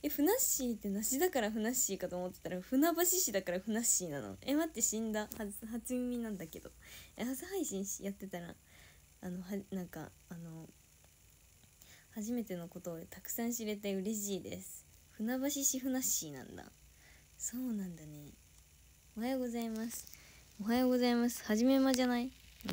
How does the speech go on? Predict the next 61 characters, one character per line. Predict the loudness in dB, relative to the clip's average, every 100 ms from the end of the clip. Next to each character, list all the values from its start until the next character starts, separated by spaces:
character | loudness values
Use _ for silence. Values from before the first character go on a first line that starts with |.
| -4 -8 -6
う | -2
ん、 |
な |
ん | -2
か | -2
可 | 4 6
愛 | 8 8 6
い | 6 4
よ | 0
う | 0
で | -2
可 | -2
愛 | 0 0
く | -2
な | -6
い |
ア | -8
バ | -10
タ | -8 -8
ー |
だ | -6
ね。 | -6 -8
<laughs> | -14 -20 -20 -10 -2 -2 -2 0 10 10 10 0 -18 -20 -12 -6 -2 -2 -4 -6
な | -4
ん | -2
か |
バ | 0 2
ラ | 4 4
を |
持 | 2 0
っ |
て | -2
る | -4
ひ | -4 -6
よ | -10
こ。 | -10 -12 -14 -20 -20 -20 -20 -20 -20 -20 -20 -20 -14
ち | -14
ょ |
っ | -14 -14
と |
ね、 | -12 -12 -14
可 | -8
愛 | -4 -2
い |
よ | -2
う | -4
で | -10
か-、 | -12 -16 -18 -20 -20 -18
可 | -14
愛 | -12
く | -10
な | -10 -10
い |
で | -10
す | -10 -10
ね。 | -14 -10 -2 0 2 4 4 0 -4 -20
<laughs> | -20 -12 -6 -6 -6 -14 -20 -20 -20 -10
小 | 4 6
僧 | 10 8
さ | 8 2
ん。 | -2